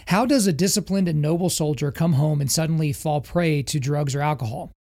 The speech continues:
How does a brave and honorable soldier come home and suddenly begin hurting those around him? How does a soldier who fought and survived so many battles come home and suddenly decide to kill himself?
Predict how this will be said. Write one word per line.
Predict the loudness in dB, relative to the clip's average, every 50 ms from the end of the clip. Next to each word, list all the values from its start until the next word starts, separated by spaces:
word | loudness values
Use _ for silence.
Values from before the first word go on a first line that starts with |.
| _ -20 -18 -18 -12 -4 0
How | 2 2
does | 4 2 2
a | 0
brave | 0 0 0 2 2 2 2
and | 2 0
honorable | -2 0 0 0 0 0 0 -2
soldier | -2 0 0 0 0 0 -2 -2
come | 0 2 2 4
home | 4 4 2 2
and | 0 0
suddenly | 0 0 0 0 0 0
begin | 0 0 -2 -2 -4
hurting | -2 0 0 2 2 2 0
those | 0 -2 -2 -2
around | 0 0 0 2 0
him? | 0 -2 -4 -8 -16 _ _ _ _ -20 -20 -20 -20 -12 -4
How | 0 2 4
does | 4 4 2
a | 2 0
soldier | 0 0 0 0 0 0 0 2
who | 2 0
fought | 0 -2 0 0 0 0 0
and | 0 -2 0
survived | 0 -2 0 0 0 0 0 -2 -2
so | 0 2 2
many | 4 4 4 2
battles | 2 2 0 0 0 -2 -4 -4
come | -2 0 0 2
home | 2 2 2 0
and | 0 0
suddenly | -2 -2 -2 0 -2 -2 -2
decide | -2 -2 -2 -2 -4 -4
to | -4
kill | -2 0 0 0
himself? | 0 0 -2 -4 -6 -8 -10 -12